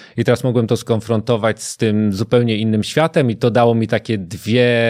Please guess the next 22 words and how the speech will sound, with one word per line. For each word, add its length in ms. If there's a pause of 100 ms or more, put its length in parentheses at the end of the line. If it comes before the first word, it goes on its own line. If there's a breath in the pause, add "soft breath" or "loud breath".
(720 loud breath)
e, 220
opcje 360
zachowania, 800 (400)
które 220
są 260
czasem 360
użyteczne 880
też 200
w 100
Polsce 480
tak 180
naprawdę, 720
żeby 240
tak 140
bardziej 340
zawalczyć 520
o 40
swoje, 380
bo 120
jednak 260
w 60
szkole, 380